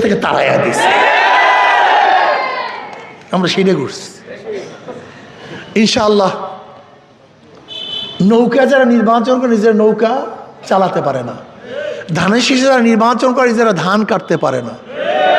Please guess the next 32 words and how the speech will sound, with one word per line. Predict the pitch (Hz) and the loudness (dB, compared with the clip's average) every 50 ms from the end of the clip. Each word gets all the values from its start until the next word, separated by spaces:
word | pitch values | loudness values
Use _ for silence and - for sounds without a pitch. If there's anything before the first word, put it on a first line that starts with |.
| - - - - - - 185 | 4 2 2 0 -2 -2 0
যারা | 175 247 247 240 | 2 2 4 4
নাঙ্গল | 220 226 226 233 240 220 269 277 | 4 4 4 4 2 2 2 2
নির্বাচন | 262 254 247 233 233 240 247 240 277 262 269 | 2 2 2 4 4 2 2 2 0 0 0
করে | 240 262 262 262 | 2 2 2 2
নিজেরা | 254 247 240 247 233 220 226 | 2 2 2 2 2 2 2
নাঙ্গল | 226 233 226 240 233 233 | 2 2 4 4 2 4
বইতে | 202 214 202 196 - 202 | 4 4 4 4 2 0
পারে | - 170 160 147 143 | 0 0 0 -2 -2
না। | 131 123 - - - - - - - - - - - - - - - - - - - - 160 151 156 185 | -4 -6 -8 -10 -12 -14 -12 -8 -6 -4 -2 0 0 0 0 -2 -4 -4 -6 -8 -10 -6 -2 0 2 4
নৌকা | 220 269 311 311 302 311 302 | 4 4 4 4 4 2 0
চালায় | 302 302 285 302 294 233 190 | 2 0 2 2 2 2 2
গরিবরা, | 220 214 214 202 175 156 160 143 127 | 2 2 2 2 0 2 0 0 0
গরিবদের | 143 165 208 214 214 185 165 180 156 | 2 2 2 2 2 2 0 0 0
প্রতীক। | - 143 139 - - 127 107 - - - - 143 | 0 -2 -4 -4 -6 -8 -10 -10 -14 -16 -10 -6
ধান | 135 170 196 226 247 226 | -4 -2 0 0 0 0
কাটে | 269 269 240 262 226 185 | 0 0 0 2 2 2
গরিবরা, | 214 214 226 208 180 190 185 | 2 2 2 2 2 0 0
গরিবদের | 170 180 196 208 202 175 160 185 160 147 | 2 2 2 2 2 2 2 0 0 0
প্রতীক। | 147 147 - - 131 110 - - - - - - - - - - - - | -2 -6 -4 -6 -8 -10 -10 -12 -16 -18 -18 -18 -20 -20 -20 -14 -8 -2
নাঙ্গল | 185 214 220 226 233 233 262 269 - | 0 2 4 4 4 4 2 2 2
চাল | - 269 254 262 269 269 269 - | 4 4 4 4 4 2 -2 -2
চালায় | - 254 240 240 247 262 285 302 302 - - - - 185 | 0 2 4 6 4 4 4 2 0 -2 -6 -12 -6 -2
গরিবরা, | 185 226 240 240 233 196 196 196 | 0 2 2 2 2 2 2 2
গরিবদের | 190 185 214 240 240 202 190 220 185 139 | 2 2 2 2 2 2 2 0 0 0
প্রতীক। | 180 151 - - 151 110 - - - - - - - - - - | -2 -4 -4 -4 -6 -6 -8 -12 -18 -20 -20 -20 -20 -20 -12 -4
কিন্তু | - 226 226 240 | 0 2 2 4
যারা | 208 254 240 240 | 4 4 4 4
নির্বাচন | 220 233 226 - 247 262 269 214 269 269 262 | 4 4 4 4 2 2 2 2 2 2 2
করে | 269 262 240 | 2 4 4
একজনও | 214 185 160 190 214 233 | 2 2 2 2 2 4
গরিব | 214 214 220 220 214 196 190 202 | 4 4 4 2 2 2 2 0
না। | 190 | 0